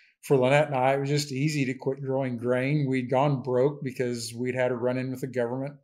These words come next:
in two thousand and twelve. We won that battle, but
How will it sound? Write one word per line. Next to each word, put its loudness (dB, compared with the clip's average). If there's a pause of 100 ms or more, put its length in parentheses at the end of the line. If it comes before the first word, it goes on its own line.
(100)
in -8
two -4
thousand 0
and -8
twelve. 2 (720)
We 4
won 4
that 0
battle, 4
but -2